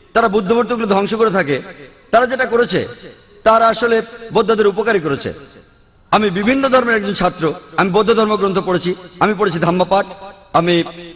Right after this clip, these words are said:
ধর্মগ্রন্থগুলো পড়েছি। এই ধর্মগ্রন্থগুলোর মধ্যে কোথাও লেখা নেই যেখানে বুদ্ধ বলেছেন যে "আমার মূর্তি পূজা করো"। বুদ্ধ কখনোই বলেননি যে বৌদ্ধরা মূর্তি পূজা করবে।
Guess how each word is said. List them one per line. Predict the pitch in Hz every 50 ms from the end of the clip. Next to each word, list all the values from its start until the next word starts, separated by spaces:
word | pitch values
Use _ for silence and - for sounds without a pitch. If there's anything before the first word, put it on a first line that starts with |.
| -
ধর্মগ্রন্থগুলো | 113 175 180 190 208 190 208 214 196 208 202 196 196 185
পড়েছি। | 160 185 185 185 185 - 151 131 - - - - 147 - -
এই | 170 220 262 277 294 277
ধর্মগ্রন্থগুলোর | 214 220 208 220 226 240 233 214 226 233 226 190 240 226 247 240 240 233
মধ্যে | 233 233 202 233
কোথাও | 233 - 240 254 247 269 269 285 277
লেখা | 254 240 240 226 220 214
নেই | 208 208 220 220
যেখানে | 175 160 202 196 214 214
বুদ্ধ | 196 175 208 214 175 220
বলেছেন | 220 220 220 214 170 196 208
যে | 202
"আমার | 202 190 196
মূর্তি | 196 202 196 196 233
পূজা | 196 196 180 170 165
করো"। | 143 147 135 110 - - - 147 135 110 - - _ _ _ _ _ _ _ 139
বুদ্ধ | 156 202 190 226 220 -
কখনোই | 214 214 160 202 233 269 269
বলেননি | 254 262 254 254 247 240 240 240
যে | 196 208 214 214 202 - - - - - -
বৌদ্ধরা | 127 151 202 190 175 208 202
মূর্তি | 190 190 196 190 226
পূজা | 208 202 180 185 156
করবে। | 139 147 135 117 110 -